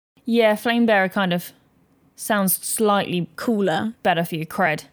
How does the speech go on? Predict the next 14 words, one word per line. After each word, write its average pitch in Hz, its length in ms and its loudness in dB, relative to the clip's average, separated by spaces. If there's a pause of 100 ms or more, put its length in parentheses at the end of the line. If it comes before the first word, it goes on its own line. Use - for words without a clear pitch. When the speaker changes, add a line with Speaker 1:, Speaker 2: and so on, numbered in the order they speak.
(560)
Speaker 1:
So - 140 -2
he 311 160 2
brings 202 400 -2
a 208 100 -2
man 202 300 0
called 185 240 -6 (140)
Aidan 208 480 2 (300)
to 180 100 -6
Bamburgh. 160 500 -2 (580)
He 185 220 -10
sort 214 200 -8
of 185 100 -6
plucks - 320 -2
him. 175 180 -2